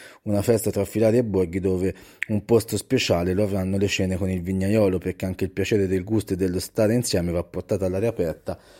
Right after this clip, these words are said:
Bistrò gourmet, ristoranti stellati, trattorie tipiche, piccole cucine di quartiere, tutti occupano una piazza, un lungolago,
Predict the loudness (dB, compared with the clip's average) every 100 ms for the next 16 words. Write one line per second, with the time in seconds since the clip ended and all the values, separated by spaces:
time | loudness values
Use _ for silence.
0 | -20 _ -6 -4 0 0 2 0 2 2
1 | 2 -2 -2 -2 -2 -4 0 0 2 0
2 | 0 -4 -2 2 2 0 -2 -2 -2 -2
3 | -2 0 2 2 0 -2 0 2 2 0
4 | 0 0 0 0 2 4 2 0 -2 0
5 | -2 -2 -2 -2 -2 0 0 -2 -2 -2
6 | 0 0 0 2 2 2 -2